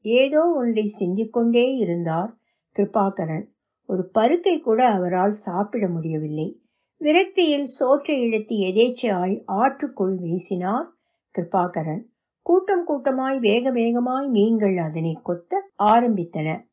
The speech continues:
ஏதோ ஒரு கணிப்பு கிருபாகரனுக்குள் பொறி போல். வேகமாய் திரும்பி கோவில் கருவறையில் வீற்றிருந்த தேவியை நோக்கினார். ஒரு நொடிக்குள் வீசிய சிறு அழுத்த காற்றில்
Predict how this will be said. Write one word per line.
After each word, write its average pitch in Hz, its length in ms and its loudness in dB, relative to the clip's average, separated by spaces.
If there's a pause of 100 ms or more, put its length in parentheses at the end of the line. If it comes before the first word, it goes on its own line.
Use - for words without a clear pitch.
(120)
ஏதோ 175 380 4
ஒரு 247 360 4
கணிப்பு 226 720 0 (300)
கிருபாகரனுக்குள் 254 880 2 (120)
பொறி 208 280 2
போல். 262 400 -4 (440)
வேகமாய் 285 680 4
திரும்பி 285 380 0
கோவில் 269 440 4
கருவறையில் 247 600 2
வீற்றிருந்த 190 520 -2
தேவியை 214 680 0 (380)
நோக்கினார். 175 640 -2 (520)
ஒரு 214 260 4
நொடிக்குள் 339 520 4
வீசிய 269 480 0
சிறு 302 380 2
அழுத்த 233 440 2
காற்றில் 175 600 -6